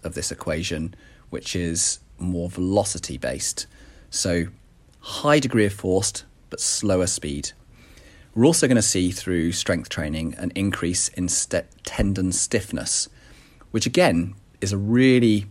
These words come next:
big benefit. It essentially means that we can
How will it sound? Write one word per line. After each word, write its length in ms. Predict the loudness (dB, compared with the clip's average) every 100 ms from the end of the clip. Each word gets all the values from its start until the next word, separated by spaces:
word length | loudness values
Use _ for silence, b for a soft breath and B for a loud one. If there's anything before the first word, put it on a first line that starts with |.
| -14 _
big 300 | 4 4 4
benefit. 560 | 4 4 4 0 0 -6 B B B B B -2
It 120 | 0
essentially 640 | 2 2 2 2 2 4
means 340 | 4 2 0 -2
that 100 | -2
we 160 | -2
can 560 | -2 0 2 2 0